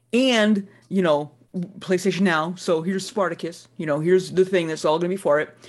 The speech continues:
And the only thing I'm gonna look for, the only fucking thing I'm gonna look for, and guarantee you,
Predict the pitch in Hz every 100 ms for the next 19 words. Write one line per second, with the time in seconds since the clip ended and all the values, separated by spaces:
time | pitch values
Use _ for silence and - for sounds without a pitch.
0 | - - 185 170 190 233 247 240 262 254
1 | 190 123 101 - - _ - 277 311 254
2 | 214 - 196 147 160 139 123 120 131 -
3 | - - - - - 165 143 165 - _
4 | _ - - - - 180 180 170 165 113